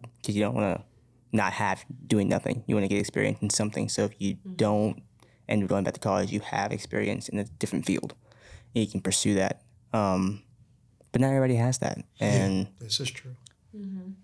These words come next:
Speaker 1: that is definitely a sad thing to kinda just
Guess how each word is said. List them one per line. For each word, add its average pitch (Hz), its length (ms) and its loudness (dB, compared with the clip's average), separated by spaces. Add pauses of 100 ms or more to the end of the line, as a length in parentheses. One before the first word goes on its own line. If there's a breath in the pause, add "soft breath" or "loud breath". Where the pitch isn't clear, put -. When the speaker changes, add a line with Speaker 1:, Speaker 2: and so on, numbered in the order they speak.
Speaker 1:
that 107 180 4
is 107 140 2
definitely 107 360 0
a 101 80 0
sad - 340 -2
thing 95 460 -2 (1000)
to - 100 0
kinda 104 240 2
just - 400 -2